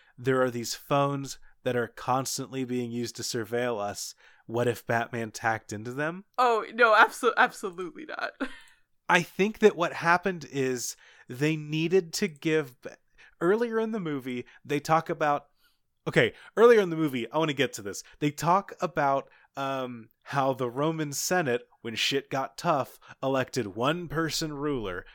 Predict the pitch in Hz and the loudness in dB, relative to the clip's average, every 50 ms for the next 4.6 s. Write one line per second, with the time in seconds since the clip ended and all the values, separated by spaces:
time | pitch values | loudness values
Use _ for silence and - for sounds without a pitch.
0 | _ _ - - 131 123 113 123 120 - 113 101 110 117 131 139 147 147 139 - | _ _ -8 -4 -2 -2 -2 -2 -8 -8 -12 -12 -6 -2 0 0 2 0 0 -2
1 | - 147 143 143 143 135 127 123 117 - 113 120 123 123 - - 127 110 120 113 | -2 -4 -4 -2 -2 -4 -4 -4 -6 -6 -6 -4 -4 -4 -4 -6 -8 -8 -6 -8
2 | - - 156 147 123 120 120 113 107 101 - 120 117 110 123 107 120 110 110 104 | -8 -4 -4 -4 -4 -6 -8 -10 -10 -14 -10 -10 -6 -6 -6 -6 -6 -8 -8 -10
3 | - - 139 143 143 135 135 139 143 143 131 139 131 127 123 123 120 117 113 110 | -10 -10 -8 -6 -6 -6 -4 -4 -4 -2 -2 -4 -4 -4 -4 -4 -4 -4 -6 -6
4 | 110 107 104 110 101 - 98 90 90 - - - | -6 -8 -8 -8 -10 -10 -10 -12 -10 -12 -14 -18